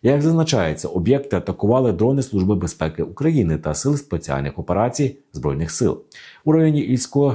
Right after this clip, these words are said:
Н П З пролунало не менше, ніж двадцять вибухів. На заводі розпочалася пожежа. Цей завод включає шість технологічних установок перероблювання нафти загальною потужністю шість і шість мільйона тонн на рік.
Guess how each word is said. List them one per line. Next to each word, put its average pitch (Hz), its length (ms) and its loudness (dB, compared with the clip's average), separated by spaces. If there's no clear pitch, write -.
Н 98 100 -2
П 135 140 0
З 123 200 2
пролунало 117 540 2
не 98 100 -2
менше, 113 320 0
ніж 107 200 0
двадцять 87 460 -2
вибухів. 107 540 2
На 95 140 2
заводі 104 380 2
розпочалася 92 720 -2
пожежа. 117 440 0
Цей 156 140 2
завод 156 280 4
включає 123 540 0
шість - 420 -2
технологічних 113 680 0
установок 113 640 0
перероблювання 113 680 2
нафти 110 440 0
загальною 87 420 0
потужністю 127 560 -2
шість 135 400 -2
і 92 40 -8
шість 110 280 -4
мільйона 78 280 0
тонн 85 200 -2
на 104 140 2
рік. - 240 0